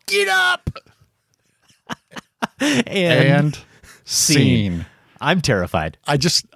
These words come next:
Speaker 1: I couldn't keep it tamped down for the whole scene.
Speaker 2: <laughs>
Speaker 1: Sorry.
Speaker 2: No. <laughs> If you know what movie we just massacred, email the movie's title along with your name and location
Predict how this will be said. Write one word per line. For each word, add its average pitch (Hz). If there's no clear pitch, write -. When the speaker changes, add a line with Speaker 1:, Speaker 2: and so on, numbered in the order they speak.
Speaker 1:
I 135
couldn't 151
keep -
it 117
tamped 123
down 113
for -
the 101
whole 104
scene. 98
Speaker 2:
<laughs> -
Speaker 1:
Sorry. 104
Speaker 2:
No. 92
<laughs> -
If 247
you 143
know 147
what 131
movie 117
we 101
just 101
massacred, 92
email 98
the 92
movie's 90
title 107
along 92
with 92
your 92
name 92
and 90
location 90